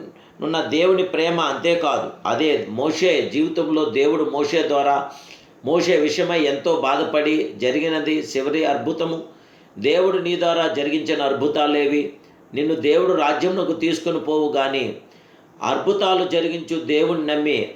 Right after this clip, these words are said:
ఆయన పరిశుద్ధతను సన్మానించడమే. నీవాయనను రాజ్యం చేరటానికి మూలమవుదువు. సన్మానించాలి అంటే గౌరవించాలి, ఘనపరచాలి. దేవుని చిత్తమును జరిగించకపోవడము ఆయనపై నీకు నమ్మకం లేకపోవటమే. మనం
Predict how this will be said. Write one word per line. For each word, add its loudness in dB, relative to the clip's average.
ఆయన 0
పరిశుద్ధతను -2
సన్మానించడమే. -4
నీవాయనను 0
రాజ్యం 2
చేరటానికి 0
మూలమవుదువు. 0
సన్మానించాలి -2
అంటే -2
గౌరవించాలి, 0
ఘనపరచాలి. -2
దేవుని 2
చిత్తమును -2
జరిగించకపోవడము 0
ఆయనపై 0
నీకు 0
నమ్మకం -2
లేకపోవటమే. -2
మనం 2